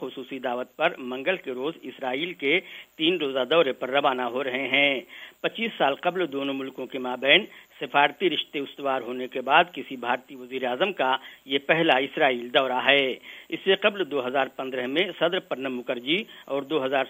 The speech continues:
سولہ میں وزیر خارجہ سشما سوراج نے اسرائیل کا دورہ کیا تھا۔ دورے میں دونوں ملک دفاع، ترقیات، خلا، سائنس و ٹیکنالوجی اور انوویشن کے شعبے میں متعدد معاہدوں پر دستخط کریں گے اور باہمی رشتوں کو نئی جہت دینے کی کوشش کریں گے۔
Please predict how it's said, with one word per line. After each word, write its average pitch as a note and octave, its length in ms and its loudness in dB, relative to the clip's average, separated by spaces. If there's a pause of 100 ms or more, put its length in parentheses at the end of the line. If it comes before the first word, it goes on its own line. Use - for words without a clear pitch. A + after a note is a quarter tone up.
سولہ E3 240 2
میں C3 240 -2
وزیر C3 460 -4
خارجہ C3+ 280 0 (160)
سشما B2+ 360 -8
سوراج D3+ 320 4
نے C3 140 -4 (320)
اسرائیل C#3+ 500 0
کا C3 160 -6
دورہ C3 340 2
کیا C3+ 200 -4
تھا۔ C#3 400 4 (720)
دورے G3 220 8
میں A3+ 160 4
دونوں D3+ 320 0
ملک F#3+ 260 0
دفاع، C#3 460 0 (100)
ترقیات، C#3 680 0
خلا، D#3 460 2 (100)
سائنس C#3 300 -4
و - 20 -8
ٹیکنالوجی C3 720 -2 (260)
اور D3 220 -2
انوویشن D3+ 600 0
کے C3+ 200 -4
شعبے B2+ 260 -6
میں D3+ 220 0
متعدد C#3 580 -2
معاہدوں B2+ 460 -4
پر C3+ 140 -4
دستخط B2+ 440 -14
کریں B2+ 260 -6
گے F3 200 6 (300)
اور C#3+ 140 0
باہمی C3+ 400 2
رشتوں D3+ 340 -4
کو B2+ 200 -6
نئی C#3 280 4
جہت B2 340 -4
دینے C#3+ 260 2
کی B2+ 140 -12
کوشش C#3+ 380 -6
کریں C3 280 -4
گے۔ C#3 320 6